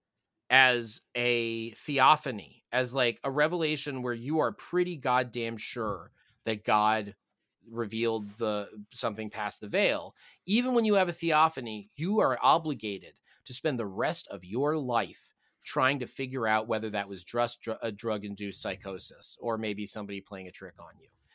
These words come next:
You know, you are obligated to be skeptical forever about the mystical things that occur to you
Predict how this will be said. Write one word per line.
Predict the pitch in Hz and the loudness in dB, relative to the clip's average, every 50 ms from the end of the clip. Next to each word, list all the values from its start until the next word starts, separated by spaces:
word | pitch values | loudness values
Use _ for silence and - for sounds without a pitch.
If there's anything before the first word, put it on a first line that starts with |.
| _ _ _ - | _ _ _ -4
You | 117 127 | 0 2
know, | 123 113 107 107 120 131 - _ _ _ _ - | 2 4 4 2 0 -2 -6 _ _ _ _ -4
you | 143 160 180 190 202 196 190 | 0 2 4 6 6 6 8
are | 151 151 139 - - | 8 6 6 4 2
obligated | 127 127 135 151 151 156 151 131 135 127 120 117 113 107 101 - | 2 4 4 4 2 2 -2 0 0 0 0 0 -2 -4 -8 -10
to | - 117 | -12 -10
be | 113 104 | -8 -6
skeptical | - - - - 135 131 - - 143 - - 143 139 135 135 131 | -6 -4 -2 -2 -2 -2 -2 -8 -12 -8 -6 -4 -4 -4 -4 -6
forever | - - - 123 117 113 113 - 117 117 117 123 127 123 131 131 123 117 110 101 90 76 - _ _ _ _ _ _ | -8 -8 -4 -2 -2 -2 -2 -2 0 0 0 0 0 0 2 2 4 4 2 0 -2 -6 -10 _ _ _ _ _ _
about | - 120 117 117 110 107 107 - | -2 0 2 4 4 4 2 0
the | - | -4
mystical | 113 113 113 107 - - 110 101 104 104 | -4 -4 -4 -4 -4 -8 -8 -8 -8 -8
things | - - 123 117 110 101 98 98 95 - - - - | -4 -4 -4 -2 -2 -4 -8 -8 -10 -10 -10 -8 -4
that | 110 107 104 | -4 -4 -4
occur | 104 - - - 185 185 | -4 -6 -6 -4 -4 -2
to | 147 117 | -4 -4
you | 95 87 82 76 69 - | -8 -12 -14 -18 -20 -20